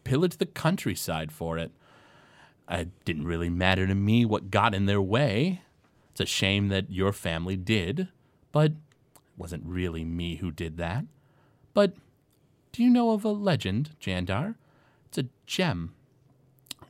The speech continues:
Glorious green gem. I've heard some tell it was an emerald, maybe a lump of jade. I'm not entirely sure, but they say that it's, looks mundane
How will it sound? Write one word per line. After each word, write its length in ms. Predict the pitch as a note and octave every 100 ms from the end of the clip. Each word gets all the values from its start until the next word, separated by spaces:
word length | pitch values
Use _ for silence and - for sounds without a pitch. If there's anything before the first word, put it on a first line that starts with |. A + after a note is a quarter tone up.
| _ _
Glorious 580 | B2 B2 C#3 C#3 C3+ - - _ _ _ _ _ _ _
green 680 | A2+ G2+ A#2+ B2 B2 A#2 G2
gem. 540 | - G#2 F#2+ E2+ E2+ G2+
I've 220 | B2+ A#2
heard 260 | C#3 C3+ A#2
some 300 | - A2+ G#2+
tell 240 | - G#2
it 20 | G2+
was 100 | G2+
an 100 | -
emerald, 440 | F2+ E2+ E2+ G#2 G2+
maybe 360 | F2 F2+ F2+ - - -
a 80 | - -
lump 400 | F#2 F#2 F#2 F2+
of 160 | D#2+
jade. 440 | - E2+ D2+ E2 G2+
I'm 300 | E2+ E2 E2+
not 180 | C#2 D2+
entirely 680 | C#2+ - - D2+ C#2+ C#2+
sure, 380 | C#2+ - F2+ F#3+
but 240 | F#3+ F3 E3 - - - - -
they 120 | A3
say 320 | - A#3 C4+
that 200 | A#3+ A#3
it's, 400 | A#3 - - - - - -
looks 340 | D#3+ G#3+ -
mundane 880 | G#3 G#3 G3+ D#3 F3 G3+ B2 F#2